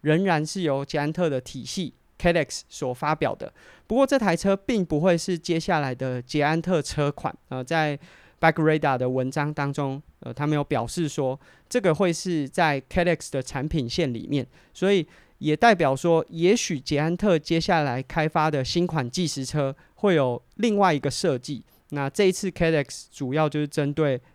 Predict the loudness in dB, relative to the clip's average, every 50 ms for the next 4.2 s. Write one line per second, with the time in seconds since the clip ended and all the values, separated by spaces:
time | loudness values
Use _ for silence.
0 | _ -4 0 2 4 4 4 4 2 2 0 0 0 0 2 2 2 2 0 0
1 | -2 -4 -4 -4 -2 0 2 2 2 2 0 -4 -8 -10 -12 _ -20 -20 -20 _
2 | -8 -8 -8 -4 -2 0 0 0 0 -2 -4 -6 -4 0 2 2 2 2 0 0
3 | -2 -2 0 0 0 2 2 2 2 0 -2 -2 -4 -6 -6 -8 -10 -10 -6 -4
4 | -2 -2 -2